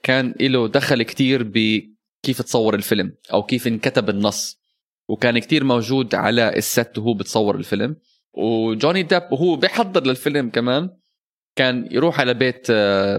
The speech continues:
بستوني ويقعدوا يشربوا مع بعض ووركينج اوت مع بعض ويعملوا ريسيرش مع بعض، عشان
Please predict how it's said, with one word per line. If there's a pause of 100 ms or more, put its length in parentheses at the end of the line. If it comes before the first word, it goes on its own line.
بستوني (520)
ويقعدوا
يشربوا
مع
بعض
ووركينج
اوت
مع
بعض
ويعملوا
ريسيرش
مع
بعض،
عشان